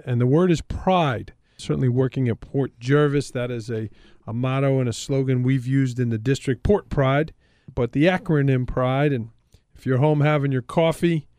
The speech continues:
Saturday morning here, or in the last Saturday of July, got August coming in front of us, jot some of these notes down.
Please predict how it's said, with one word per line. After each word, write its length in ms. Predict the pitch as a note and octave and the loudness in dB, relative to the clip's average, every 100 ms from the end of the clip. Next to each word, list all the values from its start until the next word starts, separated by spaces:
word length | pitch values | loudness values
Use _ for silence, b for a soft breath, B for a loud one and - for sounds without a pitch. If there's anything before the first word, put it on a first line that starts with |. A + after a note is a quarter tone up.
| _ | _
Saturday 520 | - - D#3 D3+ D3 | -8 0 2 2 2
morning 420 | D3 D#3 D#3 D#3 | 4 4 4 2
here, 280 | C#3+ D#3+ E3 | 2 2 2
or 160 | D3+ C3+ | 2 2
in 120 | C3 | -2
the 120 | C3+ | -4
last 360 | B2+ C#3+ D3 - | -2 0 -2 0
Saturday 420 | E3 D#3 D3+ D3+ | 2 2 4 2
of 120 | C#3 | 2
July, 680 | B2+ C3+ C#3 D#3 E3 E3 D#3 - _ | 2 2 2 2 2 0 -2 -4 _
got 160 | A#2 A2+ | -4 0
August 400 | B2 C#3 C3+ - | 2 2 -2 -2
coming 220 | C#3 C#3 | -2 0
in 60 | B2+ | 0
front 220 | - C#3 | -2 -2
of 140 | C#3 | 0
us, 260 | C#3 C#3 - _ _ _ _ _ | 0 -2 -8 _ _ _ _ _
jot 220 | G3 F3+ | -2 -2
some 160 | - F#3 | 0 4
of 60 | |
these 200 | F3 E3 | 4 4
notes 280 | D#3+ E3+ D#3 | 4 4 2
down. 420 | - E3+ D#3+ C3+ | 0 2 4 0